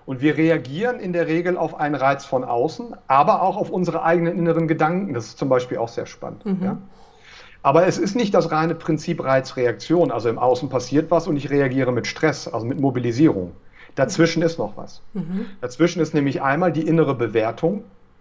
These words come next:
Speaker 1: Das heißt,
Speaker 2: Mhm.
Speaker 1: auf unbewusster Ebene bewerten wir diese, diese, diese, diese Impulse von außen. Und,
Speaker 2: Mhm.
Speaker 1: und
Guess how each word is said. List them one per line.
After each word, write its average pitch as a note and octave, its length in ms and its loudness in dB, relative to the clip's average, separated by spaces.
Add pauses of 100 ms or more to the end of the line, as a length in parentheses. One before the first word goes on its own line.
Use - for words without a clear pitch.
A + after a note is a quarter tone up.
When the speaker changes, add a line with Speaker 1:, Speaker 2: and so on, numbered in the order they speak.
(160)
Speaker 1:
Das B2+ 200 -6
heißt, C#3+ 300 0
Speaker 2:
Mhm. - 60 -10
Speaker 1:
auf B2 200 0
unbewusster F#3+ 640 0
Ebene D#3+ 380 0
bewerten D#3 560 0
wir D3+ 140 2
diese, C3 260 -6
diese, B2+ 380 -4
diese, B2 360 6
diese C3 220 0
Impulse D#3+ 480 6
von D3 160 0
außen. C#3 440 -2 (680)
Und, B2 180 -2
Speaker 2:
Mhm. F2 80 -8
Speaker 1:
und G2 140 -6